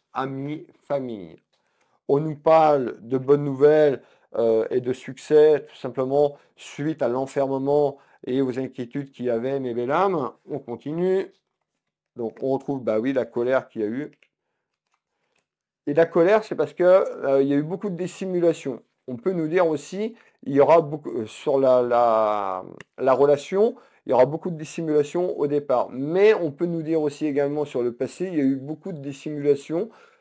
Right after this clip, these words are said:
peut-être sur les choses que la féminine ou le masculin ne vous a pas dit, et tout simplement a pu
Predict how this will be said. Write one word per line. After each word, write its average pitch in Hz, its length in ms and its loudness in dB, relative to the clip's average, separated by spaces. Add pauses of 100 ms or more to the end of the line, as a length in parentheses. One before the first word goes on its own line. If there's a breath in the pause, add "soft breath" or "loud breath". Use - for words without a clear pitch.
(140)
peut-être 151 420 4
sur 147 340 -4
les 143 120 -2
choses 165 340 -4
que 120 1300 0
la 123 100 0
féminine 143 320 -8
ou 131 80 -2
le 127 80 -6
masculin 127 380 -6
ne 151 100 -6
vous 123 220 -6
a 147 180 0 (320 loud breath)
pas 135 140 4
dit, 127 280 -10 (260 soft breath)
et 110 80 -10
tout - 100 -20
simplement 131 400 0
a 135 100 2
pu 175 340 -10